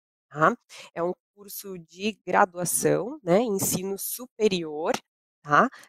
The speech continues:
Tem uma duração de dois anos. E é muito importante, né, o profissional que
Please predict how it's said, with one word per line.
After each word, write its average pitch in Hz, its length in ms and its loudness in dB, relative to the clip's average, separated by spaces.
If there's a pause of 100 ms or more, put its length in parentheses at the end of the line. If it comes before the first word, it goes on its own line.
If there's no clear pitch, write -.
(120)
Tem 190 200 4
uma 202 380 2
duração 196 600 0
de 196 160 -12 (120)
dois 196 460 -2
anos. 160 600 0 (520)
E 214 160 -2
é 208 180 2 (960)
muito 294 460 -2
importante, 185 720 -2
né, 160 200 2
o 196 80 -4
profissional 180 640 -2
que - 160 -14